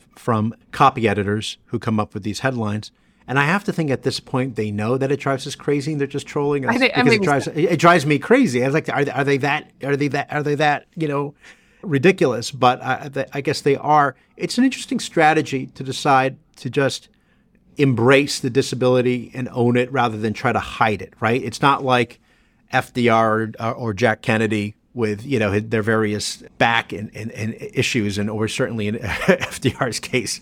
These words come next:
Speaker 1: because of, you know, he couldn't walk. But in, in J F K's c-, case, he had all sorts of issues as well, and they really try to hide that and just, and, and flip the script so that they can s-, and they'll, they'll wait for Oz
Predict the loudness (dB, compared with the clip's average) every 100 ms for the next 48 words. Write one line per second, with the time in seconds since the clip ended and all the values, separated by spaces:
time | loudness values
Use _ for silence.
0 | -12 -14 -6 -4 0 0 0 -6 -4 -4
1 | -4 -8 -6 -4 2 4 4 0 -16 -20
2 | -4 0 2 0 -2 2 2 2 0 0
3 | -2 -12 -4 -4 -2 -2 0 -2 -2 -4
4 | -4 -6 -6 -6 -4 -2 0 0 -2 -2
5 | -2 0 -2 -4 -2 -2 2 2 0 -6
6 | -20 -20 -6 0 2 6 4 4 -4 -16
7 | _ _ -6 -2 -2 0 0 2 2 2
8 | -4 4 4 2 -8 _ _ _ -12 -2
9 | 2 2 0 -4 -4 -4 -6 -6 -2 0
10 | 0 4 4 4 -2 -2 2 2 2 -2
11 | -2 -2 -6 0 4 4 2 -4